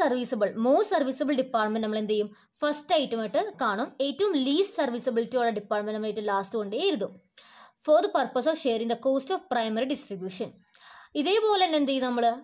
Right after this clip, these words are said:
നമ്മുടെ പ്രൊഡക്ഷൻ ഡിപ്പാർട്ട്മെന്റും ഇതേപോലെ തന്നെ ആ ഒരു ഗിവൺ ഓർഡറിൽ നമ്മൾ എഴുതി വെക്കുന്നതാണ്. ഇനി അതൊക്കെ അറേഞ്ച് ചെയ്ത ശേഷം നമ്മൾ എന്ത് ചെയ്യും?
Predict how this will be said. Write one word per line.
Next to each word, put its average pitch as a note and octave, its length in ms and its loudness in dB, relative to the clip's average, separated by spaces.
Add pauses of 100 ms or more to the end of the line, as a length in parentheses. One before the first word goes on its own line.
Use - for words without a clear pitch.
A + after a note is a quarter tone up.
നമ്മുടെ D4 240 0
പ്രൊഡക്ഷൻ D4+ 320 0
ഡിപ്പാർട്ട്മെന്റും A3 540 -2
ഇതേപോലെ A3 380 0
തന്നെ A#3+ 160 -2
ആ C4+ 100 2
ഒരു C#4 60 -2 (100)
ഗിവൺ B3+ 260 0
ഓർഡറിൽ G3+ 300 -4
നമ്മൾ A3+ 140 -2 (300)
എഴുതി C#4 220 -2
വെക്കുന്നതാണ്. G3 380 -6 (680)
ഇനി F#4+ 180 0
അതൊക്കെ A4 280 0
അറേഞ്ച് D4 320 2
ചെയ്ത D#4 100 2
ശേഷം B3 160 0
നമ്മൾ B3 140 -2
എന്ത് A#3 120 0
ചെയ്യും? A3 200 0